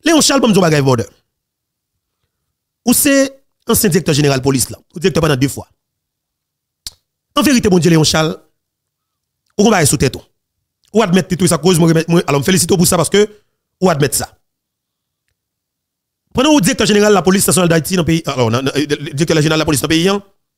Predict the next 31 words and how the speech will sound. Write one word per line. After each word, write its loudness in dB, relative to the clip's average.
président 2
arrivé 0
assassiné 0
pendant -2
le -2
directeur 0
général. -2
Ou 0
poser -2
des 0
actions -2
concrètes -2
qui -4
causent -2
coalition 0
d'assassinats, 0
pas -2
de -2
jambe, 0
pas 0
de 0
nous. -6
Et -18
ça -4
cause, 0
pas 0
de -8
jambe -2
comme 0
en 0
face, -2